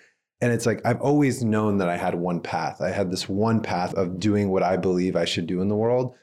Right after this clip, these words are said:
looking at the future and just building it myself. That's kind of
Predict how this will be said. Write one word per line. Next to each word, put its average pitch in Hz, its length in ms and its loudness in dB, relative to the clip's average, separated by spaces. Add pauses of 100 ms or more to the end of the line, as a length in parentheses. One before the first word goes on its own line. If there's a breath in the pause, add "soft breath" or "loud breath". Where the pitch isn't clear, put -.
(200 loud breath)
looking 113 380 0
at 98 100 -2
the 113 60 -4
future 98 440 0
and 98 160 2
just - 280 -4
building 87 340 -2
it - 100 -14
myself. - 480 -12
That's 113 180 0
kind 143 180 2
of 101 120 -2